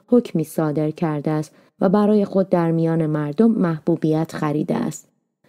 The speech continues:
اما نکتهٔ جالب توجه آن بود که بخشی از پیکرهٔ جامعه اکنون با الهام از نمادهای عصر نو انگیزش‌های اقتصادی جدی‌تری داشتند و گاهی حاضر بودند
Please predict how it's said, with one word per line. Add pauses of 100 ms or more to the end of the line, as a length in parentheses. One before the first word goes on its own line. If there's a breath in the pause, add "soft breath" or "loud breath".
(300 soft breath)
اما
نکتهٔ
جالب
توجه
آن
بود
که
بخشی
از
پیکرهٔ
جامعه
اکنون (300 loud breath)
با
الهام
از (100)
نمادهای
عصر
نو (400 loud breath)
انگیزش‌های
اقتصادی
جدی‌تری
داشتند (600)
و
گاهی
حاضر
بودند